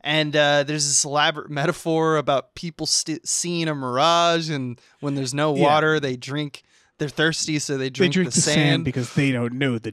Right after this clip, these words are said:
Speaker 2: difference.
Speaker 1: Which I don't even think is true. Like, this is not a good analogy, but, like,
Speaker 2: There's
Speaker 1: the
Speaker 2: also
Speaker 1: president also says back, "I think that the American <laughs> people are actually dumb, and it's not because they're thirsty, it's because they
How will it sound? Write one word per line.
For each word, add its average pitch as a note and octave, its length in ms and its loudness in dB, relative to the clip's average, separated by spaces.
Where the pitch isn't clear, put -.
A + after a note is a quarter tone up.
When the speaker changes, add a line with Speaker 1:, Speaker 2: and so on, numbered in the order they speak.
Speaker 2:
difference. - 480 -6
Speaker 1:
Which B3 200 2
I A#3 100 4
don't A#3+ 180 2
even G#3 180 0
think F#3+ 200 -2
is D#3+ 140 -2
true. F#3+ 400 2
Like, C#3+ 180 0
this D3+ 180 -4
is D3 120 -6
not D3 180 2
a C#3 80 -2
good D3+ 320 0
analogy, D#3+ 640 2
but, D3 320 -2
like, D#3 120 4
Speaker 2:
There's F#3+ 120 4
Speaker 1:
the G3 80 4
Speaker 2:
also A#3+ 160 6
Speaker 1:
president D#3 540 0
also G#3 420 2
says F#3+ 360 0
back, F#3 640 0
"I F#3 140 2
think G#3+ 240 -2
that F3+ 160 -2
the D#3+ 80 -4
American D3+ 420 -2
<laughs> - 120 -6
people F3+ 220 -2
are E3 100 4
actually D3+ 420 0
dumb, D3+ 520 2
and D#3 160 2
it's E3 160 2
not F3 200 4
because E3+ 340 -2
they're D3 160 0
thirsty, A3 540 0
it's - 140 -10
because D#3 280 -6
they C#3+ 200 -4